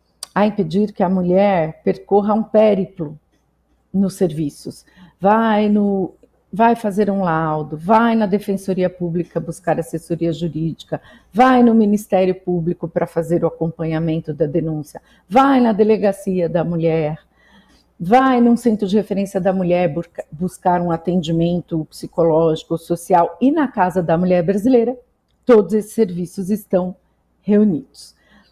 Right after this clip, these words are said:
Estávamos avançando no sentido da implantação de Casas da Mulher Brasileira em cada capital do país,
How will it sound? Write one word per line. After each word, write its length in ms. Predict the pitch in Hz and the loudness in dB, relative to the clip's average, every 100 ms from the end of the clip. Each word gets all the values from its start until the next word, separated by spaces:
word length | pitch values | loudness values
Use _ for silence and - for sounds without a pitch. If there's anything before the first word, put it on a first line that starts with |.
| _ _ _ _ - | _ _ _ _ -4
Estávamos 800 | 277 - 277 277 320 311 285 | -4 2 2 4 2 2 2
avançando 840 | 196 185 208 233 - 294 311 294 302 | 2 2 -2 -4 0 2 2 2 2
no 140 | 247 | 2
sentido 500 | - 180 175 190 180 | -2 -8 -4 -2 0
da 140 | 175 185 | 0 -2
implantação 800 | 185 175 175 165 - 190 170 165 | 0 -2 0 -4 -4 -2 -2 -4
de 500 | - 165 160 151 147 | -6 -6 -4 -4 -6
Casas 400 | - 170 165 170 | 0 0 2 0
da 140 | 160 165 | 0 0
Mulher 280 | 170 156 151 | 0 0 0
Brasileira 840 | 156 165 208 220 220 233 226 226 - _ _ - | -2 -2 0 2 4 2 0 -4 -10 _ _ -8
em 140 | 185 190 | -4 -2
cada 320 | 196 175 170 | 2 2 2
capital 480 | - 175 - 151 147 | -2 -6 -4 -4 -4
do 100 | 151 | -4
país, 680 | 196 196 208 220 208 202 | 0 2 4 2 0 -4